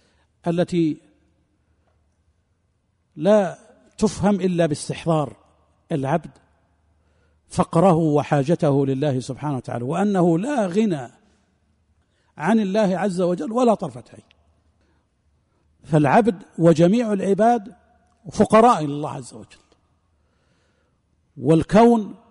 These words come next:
من الذي يمسكه؟ هو الله سبحانه وتعالى. "إن الله يمسك السماوات والأرض أن تزولا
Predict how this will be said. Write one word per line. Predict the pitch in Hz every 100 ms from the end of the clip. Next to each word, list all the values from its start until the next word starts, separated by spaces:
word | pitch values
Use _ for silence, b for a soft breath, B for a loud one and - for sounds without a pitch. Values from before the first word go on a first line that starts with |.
| _ _ _ _ _ _ _ _ _
من | 131 196
الذي | 214 220 220
يمسكه؟ | 208 208 - 220 196
هو | 151 175
الله | 208 208
سبحانه | 190 175 - 165 151
وتعالى. | 147 - - - _ -
"إن | 160
الله | 165 190 175
يمسك | 190 156 165
السماوات | 165 - 175 170 170 185 170
والأرض | 170 151 170 185
أن | 196 214
تزولا | 220 208 226 151 120